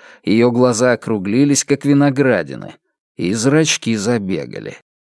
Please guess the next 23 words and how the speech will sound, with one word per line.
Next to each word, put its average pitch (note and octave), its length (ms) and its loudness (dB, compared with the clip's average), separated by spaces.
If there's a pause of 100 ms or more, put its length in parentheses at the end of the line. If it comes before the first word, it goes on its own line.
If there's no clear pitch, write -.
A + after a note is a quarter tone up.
(320)
Потом A2 380 -2
она C#3 180 2
подошла B2+ 560 -2
ко C#3 240 0
мне. G#2 420 -2 (560)
Я G2 280 2
зажмурился. G#2+ 1080 -2 (680)
От G2+ 200 -4
диковинного D#3 680 2
одеяния C#3+ 640 2
пахло... E3 840 0 (340)
Не C4 500 -2
разберешь, G#3+ 640 0
приятный D3+ 560 2
это F3+ 180 0
запах C3+ 420 -2
или B2 180 0
нет, F3 340 0 (480)
чем-то A3 600 0
кисловатым, G3 1120 0 (440)
но D#3 180 4
одновременно E3 720 2
сладким. - 600 -8